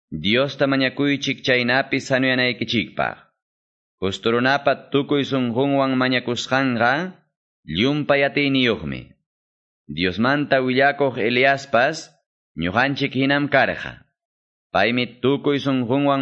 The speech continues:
mañakurqa mana paramunanpaq, chaymi kimsa wata partinpuni mana paramurqachu. Huktawan mañakuptinmi ichaqa paraykamurqa, chaymi chakrapi kawsaykuna huktawan rururqa. Wawqi panillaykuna,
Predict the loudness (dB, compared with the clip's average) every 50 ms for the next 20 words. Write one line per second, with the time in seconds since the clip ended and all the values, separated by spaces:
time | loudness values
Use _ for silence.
0 | 0 0 0 0 -2 -2 0 0 0 0 0 0 0 0 0 0 0 0 2 2
1 | 0 0 0 2 2 2 2 0 0 0 2 0 0 0 0 0 0 0 0 -2
2 | -6 -12 -20 _ _ _ _ _ _ _ _ _ _ -2 0 0 2 2 0 -2
3 | -2 -2 -2 -2 -2 0 0 2 2 4 4 2 2 2 0 0 2 0 0 0
4 | -2 -2 -2 -2 -2 -2 0 0 0 0 0 0 0 0 0 2 2 2 0 0
5 | 0 2 2 2 2 0 0 -2 0 0 0 0 0 -2 -6 -12 -12 -14 -18 _
6 | _ _ _ _ _ _ _ _ _ _ _ _ _ _ -8 -8 -8 -2 0 2
7 | 2 4 2 2 0 0 0 0 0 -2 -2 -4 -8 -6 -4 -2 -2 0 0 0
8 | 0 0 0 -2 -2 0 2 2 2 2 0 0 2 2 2 2 2 2 2 0
9 | 0 2 2 2 2 0 0 0 0 0 0 -2 -4 -8 -14 _ _ _ _ _
10 | _ _ _ _ 0 2 2 2 2 0 0 0 -2 -2 0 2 2 2 2 0
11 | -2 0 0 2 2 2 0 0 0 0 0 0 0 0 0 2 0 0 -2 -4
12 | -6 -6 -2 0 2 2 2 2 0 0 0 2 2 4 4 2 2 0 -2 -6
13 | -10 -12 -14 -14 -20 _ _ _ _ _ _ _ _ _ _ _ _ _ _ _
14 | _ _ _ -8 -2 2 2 4 4 2 0 -2 -4 -2 0 0 0 2 2 2
15 | 2 0 0 -2 -2 0 0 0 -2 -4 -8 -12 -16 _